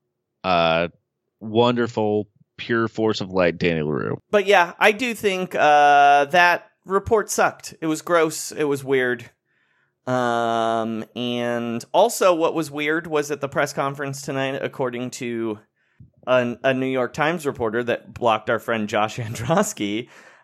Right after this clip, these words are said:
Speaker 2: uh, before the Bob Myers, uh, press conference, uh, Raymond Ritter, the Warriors P R man,
Speaker 1: Hmm.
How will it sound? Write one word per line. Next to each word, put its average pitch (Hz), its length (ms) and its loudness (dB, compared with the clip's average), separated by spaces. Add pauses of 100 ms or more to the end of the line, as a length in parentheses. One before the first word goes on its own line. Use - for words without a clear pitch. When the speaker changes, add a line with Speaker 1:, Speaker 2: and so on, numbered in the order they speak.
(140)
Speaker 2:
uh, 117 760 4
before 175 680 0
the 220 380 0
Bob 160 340 4
Myers, 147 840 -2 (800)
uh, 92 540 -2 (500)
press 127 300 0
conference, 120 680 -4 (120)
uh, 110 760 0 (440)
Raymond 151 580 -2
Ritter, 156 640 -2 (100)
the 120 160 -10
Warriors 113 440 -6
P 139 260 -6
R 151 180 2
man, 104 500 -6 (680)
Speaker 1:
Hmm. 98 260 0